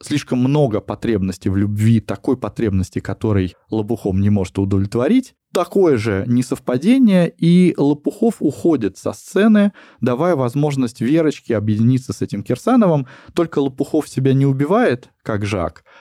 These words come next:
а инсценирует самоубийство, уезжает в Америку, меняет фамилию и потом возвращается по фамилии с именем Бьюмонта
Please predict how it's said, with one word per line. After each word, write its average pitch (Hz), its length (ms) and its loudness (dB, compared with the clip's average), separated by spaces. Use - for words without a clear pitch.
а 151 280 0
инсценирует 135 1000 -2
самоубийство, 135 920 0
уезжает 110 420 0
в 107 60 -4
Америку, 190 400 -2
меняет 117 380 2
фамилию 170 420 2
и 123 40 2
потом 135 300 0
возвращается 135 1000 0
по 120 80 -6
фамилии 120 580 2
с - 220 -8
именем 101 500 2
Бьюмонта 120 800 2